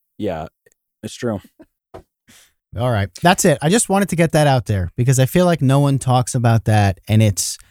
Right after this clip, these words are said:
Speaker 2: advice that literally spans any sector,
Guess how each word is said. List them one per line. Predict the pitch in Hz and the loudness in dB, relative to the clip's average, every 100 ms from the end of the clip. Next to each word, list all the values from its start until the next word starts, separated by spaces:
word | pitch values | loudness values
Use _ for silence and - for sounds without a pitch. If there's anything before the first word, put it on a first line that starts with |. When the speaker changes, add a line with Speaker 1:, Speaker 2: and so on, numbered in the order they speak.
| _ | _
Speaker 2:
advice | 110 120 101 113 127 127 - - | 0 2 4 4 4 2 -2 -2
that | 123 110 - | 0 0 -4
literally | 127 143 160 175 175 170 156 147 135 | -4 0 2 4 4 2 2 2 0
spans | 117 - 123 127 120 - _ | 0 2 4 4 2 -2 _
any | 139 165 170 156 | 0 4 4 2
sector, | - 147 131 - 107 82 | 2 0 -2 -2 -2 -2